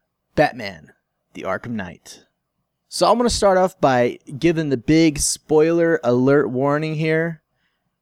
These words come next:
just to let you guys know I'm gonna be talking about some story stuff, and if you haven't played the game yet, then by all means,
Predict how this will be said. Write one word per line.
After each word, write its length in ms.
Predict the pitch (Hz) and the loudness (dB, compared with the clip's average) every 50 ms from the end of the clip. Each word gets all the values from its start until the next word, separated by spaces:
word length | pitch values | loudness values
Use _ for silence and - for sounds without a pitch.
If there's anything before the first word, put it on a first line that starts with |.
| _ _ _ _ _ - 127 | _ _ _ _ _ -16 -8
just 400 | 117 - 147 151 151 151 - - | -4 0 2 2 2 0 0 -2
to 100 | 160 156 | -2 0
let 280 | 147 143 143 - - | 0 0 -2 -2 -4
you 40 | 147 | -4
guys 320 | 131 139 127 120 123 120 | 0 0 2 2 2 0
know 540 | 120 127 123 123 123 123 120 120 120 120 117 _ _ _ _ _ _ _ _ _ _ _ _ - | -2 -2 0 2 2 2 2 2 0 -2 -6 _ _ _ _ _ _ _ _ _ _ _ _ -6
I'm 160 | 120 117 113 | -6 -4 -2
gonna 160 | 120 120 120 | -2 -2 -2
be 120 | 107 113 | -2 -2
talking 380 | 113 - - 135 131 131 - 143 | -2 0 0 0 0 -2 -2 -4
about 260 | 139 123 139 139 135 | 0 2 2 2 2
some 160 | - - 160 | 0 -4 -6
story 360 | 143 - - 160 151 143 143 135 | -6 -2 0 2 2 2 2 0
stuff, 540 | - - 156 143 135 135 135 127 - - | -2 -2 0 2 2 2 0 -2 -4 -10
and 100 | - - | -16 -12
if 160 | 101 107 101 - | -12 -12 -10 -8
you 100 | 90 110 | -6 -4
haven't 240 | 117 131 160 190 | -2 -2 -2 -2
played 220 | - 185 185 180 160 | -2 0 0 0 -2
the 40 | 170 | -2
game 380 | 147 156 175 170 165 165 165 | -2 -2 -2 -2 -2 -4 -4
yet, 220 | 160 156 151 151 - | -2 -2 -2 -4 -4
then 160 | - 120 120 | -8 -8 -6
by 180 | 123 120 120 | -6 -6 -4
all 180 | 123 127 135 139 | -4 -4 -4 -4
means, 500 | 135 135 131 131 127 127 127 127 113 - | -6 -6 -6 -6 -6 -6 -6 -8 -10 -14